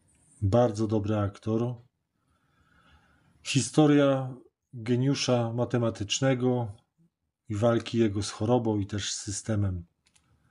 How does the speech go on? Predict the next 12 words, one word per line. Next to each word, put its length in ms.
który 240
chciał 280
go 80
wykorzystać. 840
I 80
go 120
wykorzystał, 760
nie? 180
Polecam 420
serdecznie. 640
Piękny 420
umysł. 440